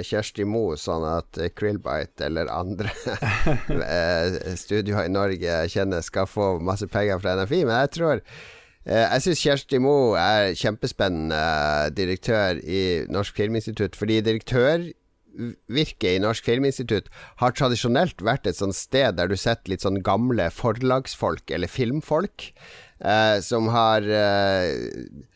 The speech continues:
prestert bra innenfor filmfeltet, eller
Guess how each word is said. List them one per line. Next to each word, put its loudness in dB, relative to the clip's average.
prestert 0
bra 4
innenfor 2
filmfeltet, 0
eller 2